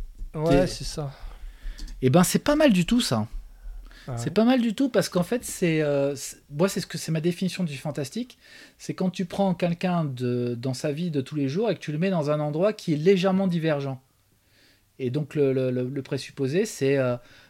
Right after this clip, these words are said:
Speaker 2: que t'as, t'as quelqu'un qui arrive dans un, dans un village et en fait, elle se, elle se pose la question si c'est un village. Enfin, les gens ont l'air d'être, euh, ils, ils sont habillés en moderne et ainsi de suite, mais ils sont en même temps l'air de sortir d'un conte de fées.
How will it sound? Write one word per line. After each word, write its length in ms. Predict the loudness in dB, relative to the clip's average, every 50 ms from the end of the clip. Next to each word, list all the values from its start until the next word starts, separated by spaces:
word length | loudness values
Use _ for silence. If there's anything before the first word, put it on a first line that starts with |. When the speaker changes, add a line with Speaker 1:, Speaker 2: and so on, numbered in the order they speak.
| _ _ _
Speaker 2:
que 140 | -2 0 0
t'as, 400 | 2 2 2 2 2 2 0 -2
t'as 160 | -2 -4 -6
quelqu'un 340 | -4 -4 -4 -4 -2 -2 -2
qui 140 | -2 -2 -2
arrive 160 | -2 0 0
dans 220 | -2 -2 -2 0 0
un, 140 | 0 0
dans 200 | 0 -2 -2 -2
un 80 | -4 -4
village 580 | -4 -4 -2 -2 -2 -2 -2 -4 -6 -10 -14 _ _ _ _ _ _ -20 -20 _ _ _ -2
et 120 | 0 2 2
en 80 | 2
fait, 240 | 0 -2 -2 0 0
elle 160 | 0 -2 -2
se, 180 | -4 -8 -12 -16 -18 -20 _ _ -20 -20 -20 -20 _ _ _ -16
elle 60 | -14
se 60 | -8
pose 140 | -4 -2 0
la 100 | 0 0
question 300 | 0 -2 -4 -4 -4 -6
si 140 | -6 -6 -6
c'est 160 | -6 -4 -4
un 80 | -4 -2
village. 580 | -2 -2 0 0 2 2 4 2 2 0 -4 -8 -10
Enfin, 200 | -10 -6 -4 -2
les 120 | 0 0
gens 160 | 0 2 2
ont 180 | 2 4 4 4
l'air 280 | 4 4 4 4 2 0
d'être, 520 | -2 0 0 0 -2 -4 -14 -8 -4 0
euh, 580 | 2 2 2 2 0 -2 -2 -4 -4 -6 -6 -8
ils, 120 | -10 -14 -14 -14 -16
ils 60 | -14
sont 140 | -10 -8 -8
habillés 220 | -6 -4 -4 -2 -2
en 100 | -2 0
moderne 460 | 0 0 0 0 0 0 0 0 0
et 20 |
ainsi 160 | -2 -2 -6
de 60 | -8 -6
suite, 200 | -6 -6 -2 -2
mais 80 | -2
ils 60 | -2
sont 240 | -4 -6 -8 -10 -10 -12 -16 -20 -20 -20 -20 _ -6
en 100 | -2 0
même 200 | 2 2 2 2
temps 240 | 2 0 0 2 2
l'air 220 | 4 4 4 4
de 80 | 4 0
sortir 320 | -2 -6 -8 -6 -4 -4
d'un 100 | -4 -4
conte 220 | -6 -6 -6 -4
de 100 | -4 -6
fées. 240 | -6 -8 -10 -10 -12